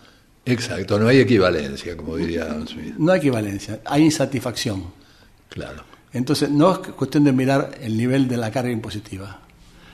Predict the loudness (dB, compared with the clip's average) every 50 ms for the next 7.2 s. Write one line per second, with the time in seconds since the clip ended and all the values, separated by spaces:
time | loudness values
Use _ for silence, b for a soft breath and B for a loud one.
0 | B B -10 -6 -4 -4 -2 -2 -2 0 0 0 -2 -2 -6 -8 -6 -6 -8 -6
1 | -4 -2 0 2 0 0 0 2 0 0 2 0 -2 -2 -4 -4 -4 -4 -2 0
2 | 2 2 2 0 0 -2 -4 -6 -4 -4 -4 -4 -4 -6 -2 -2 -2 -2 -2 0
3 | 2 2 4 4 4 4 4 2 0 0 0 -2 0 0 -2 0 4 4 4 4
4 | 4 0 0 -4 -6 -6 -6 -6 -6 -6 -6 -6 -4 -4 -4 -4 -4 -8 -12 -18
5 | -12 -8 -8 -8 -6 -4 -4 -4 -4 -4 -6 -6 -6 -6 -6 -6 -8 -8 -6 -6
6 | -4 -4 -4 -6 -8 -10 -8 -6 -6 -4 -4 -4 -6 -8 -10 -10 -8 -10 -14 -16
7 | -18 -20 -20 -20